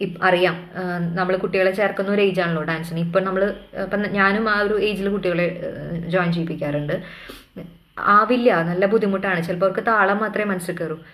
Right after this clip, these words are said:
എന്നാലും, ആ, ആ ഒരു പ്രായത്തിലുള്ള കുട്ടികൾ, ഇപ്പം എന്നെ ആ ഒരു ഏജിലാണ് കൊണ്ട് ചേർത്തത്. അപ്പോൾ അതിനോടൊരു ഭയങ്കരമായ ഇഷ്ടം തോന്നുന്നതിന് മുൻപൊക്കെ, ആ, അത് പഠിച്ചു തുടങ്ങിയല്ലോ,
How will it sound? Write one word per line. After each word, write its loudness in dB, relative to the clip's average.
എന്നാലും, 0
ആ, -8
ആ 4
ഒരു 4
പ്രായത്തിലുള്ള 4
കുട്ടികൾ, 2
ഇപ്പം 0
എന്നെ 2
ആ 4
ഒരു 4
ഏജിലാണ് 2
കൊണ്ട് -2
ചേർത്തത്. -6
അപ്പോൾ -6
അതിനോടൊരു 4
ഭയങ്കരമായ 4
ഇഷ്ടം 0
തോന്നുന്നതിന് 4
മുൻപൊക്കെ, 0
ആ, -6
അത് 2
പഠിച്ചു 4
തുടങ്ങിയല്ലോ, 2